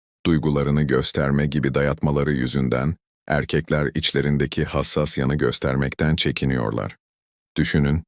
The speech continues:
küçük bir erkek çocuğu düştüğünde ona ne deriz? "Hadi oğlum, bir şey olmaz, erkek adam ağlamaz." Peki bu doğru mu? Bu yaklaşım, erkeklerin duygusal gelişimini nasıl etkiliyor?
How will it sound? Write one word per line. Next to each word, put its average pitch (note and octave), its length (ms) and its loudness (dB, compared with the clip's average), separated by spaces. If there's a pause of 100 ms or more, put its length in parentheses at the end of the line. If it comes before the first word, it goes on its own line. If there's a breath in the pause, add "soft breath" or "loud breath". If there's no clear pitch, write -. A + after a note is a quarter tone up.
(320)
küçük - 360 0
bir D#2 80 4
erkek D2 440 0
çocuğu C#2+ 420 0
düştüğünde C2+ 480 0
ona C2+ 260 0
ne C2 180 0
deriz? A#1+ 380 -4 (280)
"Hadi F#2+ 280 2
oğlum, F2+ 360 4
bir E2+ 60 2
şey F2+ 200 2
olmaz, E2+ 420 2
erkek E2 340 0
adam E2+ 240 2
ağlamaz." D#2+ 600 0 (340)
Peki F2+ 280 0
bu E2 140 0
doğru E2+ 280 4
mu? C#2 240 0 (840)
Bu G#2 60 6
yaklaşım, D2+ 640 0 (400)
erkeklerin F#2+ 600 2
duygusal E2+ 500 2
gelişimini E2 600 2
nasıl F2+ 280 2
etkiliyor? C#2 600 -2